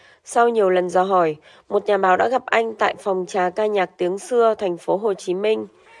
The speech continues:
Và từ đây, câu chuyện về thân phận bí ẩn của ca sĩ Randy đã lần mở. Đây là lần thứ tư về Việt Nam trong hành trình tìm cội nguồn của Randy. Ca sĩ mang hai dòng máu Việt Mỹ. Chuyến đầu tiên là vào năm hai nghìn lẻ bảy.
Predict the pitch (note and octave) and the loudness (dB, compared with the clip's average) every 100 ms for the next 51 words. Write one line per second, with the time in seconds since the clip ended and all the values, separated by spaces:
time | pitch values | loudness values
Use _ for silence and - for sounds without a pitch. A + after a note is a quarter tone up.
0 | - - _ G#3+ A3 A3 A#3 A#3+ A#3+ A3+ | -20 -20 _ 0 4 4 6 6 4 0
1 | _ _ - B3 B3 C#4 - G3 G3 A3+ | _ _ 0 0 2 0 0 0 2 0
2 | A3 - F#3 F#3 A#3+ G3 E3 E3+ G#3+ - | 0 -2 2 4 4 2 0 0 0 2
3 | A3 A3+ G#3+ G#3+ G3+ F3+ A3 A#3 G3 F3 | 4 4 2 0 2 2 4 4 2 4
4 | F3+ D#3 C#3+ _ _ - - - - A#3+ | 4 4 0 _ _ -20 -20 -6 4 6
5 | G#3+ G3 G3+ G3+ B3+ A#3 G#3 F3+ F3 A3+ | 8 6 2 0 2 4 4 2 0 2
6 | A3 G#3+ - - _ - A#3+ A#3+ F#3 - | 2 0 -8 -20 _ 0 2 4 2 2
7 | F#3+ F3 F#3+ F#3 F#3 F#3 F#3+ F3+ F3 E3+ | 0 2 0 2 2 4 4 4 4 4
8 | G#3 G#3+ A3+ A3 G3+ - - _ _ - | 6 6 6 4 0 -8 -20 _ _ -2
9 | B3+ B3+ A#3 C4 B3+ B3+ A#3+ G#3+ F#3 E3+ | 0 2 2 4 4 4 4 4 4 4
10 | E3+ A3 G#3+ - G#3+ - F4 - _ - | 4 6 4 6 2 4 2 0 _ -20
11 | _ - A#3+ A#3 C4 A3 B3 A#3+ A#3 A3+ | _ 2 4 8 8 8 8 8 6 -4
12 | _ _ - G#3+ G#3+ A#3 B3 A#3+ A3+ F#3 | _ _ 4 8 8 6 4 2 4 6
13 | E3 D#3 F#3 D#3 D3+ | 4 6 6 6 0